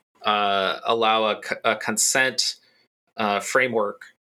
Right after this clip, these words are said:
or, or for the, uh, the I T organization or whoever is controlling it to indicate kind of state of consent, and that will control the behavior of Google tags, uh, whether G T M or G tag.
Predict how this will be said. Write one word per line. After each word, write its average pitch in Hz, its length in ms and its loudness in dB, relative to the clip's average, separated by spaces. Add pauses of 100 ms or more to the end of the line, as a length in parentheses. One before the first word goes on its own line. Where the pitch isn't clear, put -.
(400)
or, 107 580 0
or 107 260 0
for 107 320 -2
the, 101 280 -2
uh, 98 220 -2
the 104 180 -2
I 107 120 2
T 117 180 -6
organization 104 600 -2
or 104 80 -4
whoever 104 240 -2
is - 80 -2
controlling 104 520 -4
it 95 200 -4 (340)
to 143 240 2
indicate 156 500 0
kind 113 140 0
of 107 80 0
state 117 320 0
of 131 140 0
consent, 160 460 -2
and 120 180 -2
that 117 160 2
will 127 140 0
control 113 420 -2
the 110 80 -2
behavior 113 760 0 (400)
of 113 160 0
Google 139 300 0
tags, 110 680 0 (540)
uh, 101 240 2
whether 117 280 0
G 113 200 -2
T 113 200 0
M 107 160 0
or 101 120 0
G 104 180 -4
tag. 98 400 -2